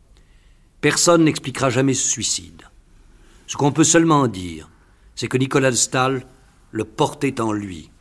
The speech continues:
comme une tension extrême. Sa carrière a été si brève, l'œuvre accomplie si considérable et si diverse dans son unité,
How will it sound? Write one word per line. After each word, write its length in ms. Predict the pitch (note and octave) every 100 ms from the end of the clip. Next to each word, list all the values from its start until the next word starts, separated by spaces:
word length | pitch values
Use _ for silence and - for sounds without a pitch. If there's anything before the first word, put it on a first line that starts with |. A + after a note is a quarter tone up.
| _ -
comme 160 | A2 G#2
une 100 | F#2+
tension 540 | - B2+ - A#2+ G#2+ -
extrême. 560 | A2+ - - F#2+ E2 - - _ _ _ _ - _ _ _ _ _ _ _ - _ _ _ _ _ _
Sa 220 | - C3+
carrière 380 | D#3+ E3 F#3 D3+
a 40 |
été 180 | C3+ B2+
si 280 | - - B2+
brève, 480 | F#2 F#2+ E2+ E2 E2+ _ _ _ _ _ _
l'œuvre 280 | B2+ D#3 D#3
accomplie 480 | D#3+ D3+ D3+ D#3 D3+
si 280 | - F#3+ -
considérable 680 | D3+ - B2 A2+ G#2 G2
et 20 | G2
si 160 | -
diverse 420 | D3 B2 C#3 -
dans 120 | A#2+ A2
son 160 | B2
unité, 640 | C3 A#2+ F2+ - B2 A#2